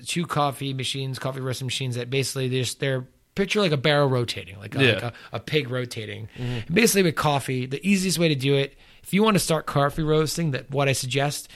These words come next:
Speaker 1: is to get a popcorn popper. It sounds weird. Get a popcorn popper with a flat bottom, and
Speaker 2: Uh-huh.
Speaker 1: basically coffee needs heat, and it needs to just keep on spinning, keep on rotating. And the flavors you get, it, it depends on everything you do. It depends how fast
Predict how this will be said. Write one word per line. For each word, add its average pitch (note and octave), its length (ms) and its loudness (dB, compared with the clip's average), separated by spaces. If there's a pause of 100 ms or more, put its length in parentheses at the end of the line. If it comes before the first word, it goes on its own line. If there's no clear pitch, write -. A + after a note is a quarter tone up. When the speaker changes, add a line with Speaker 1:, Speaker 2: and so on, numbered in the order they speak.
(140)
Speaker 1:
is A2+ 180 -2
to B2 80 -2
get A#2+ 200 -2
a A#2+ 60 -10
popcorn B2 500 -4
popper. F#2 300 -12 (340)
It - 100 -10
sounds E3 340 4
weird. E3 320 4 (240)
Get D#3 140 4
a F#3+ 60 6
popcorn E3+ 400 0
popper D#3 220 4
with C3 100 0
a G#2 60 -4
flat - 420 -4
bottom, D3+ 440 0 (320)
and C#3 80 -6
Speaker 2:
Uh-huh. D#3 80 2
Speaker 1:
basically F3+ 340 4
coffee F3 400 2
needs D3 340 0
heat, D3 460 -4 (120)
and C3+ 200 2
it C3 60 0
needs C3 220 -2
to - 100 -16
just - 200 -8
keep C3 200 -4
on A2+ 160 -4
spinning, A#2+ 440 -4
keep C3 200 -8
on A2+ 120 -4
rotating. A2+ 640 -4 (440)
And C3+ 460 0 (100)
the - 80 0
flavors F3 520 2
you D3 100 0
get, D3 320 0
it, C3+ 220 -8
it B2+ 80 -6
depends C3+ 380 -2
on C3+ 80 -4
everything A#2+ 340 -4
you A#2+ 60 -2
do. A#2+ 180 0
It A#2 60 -4
depends A#2+ 320 -6
how G#2+ 120 -4
fast B2 520 -4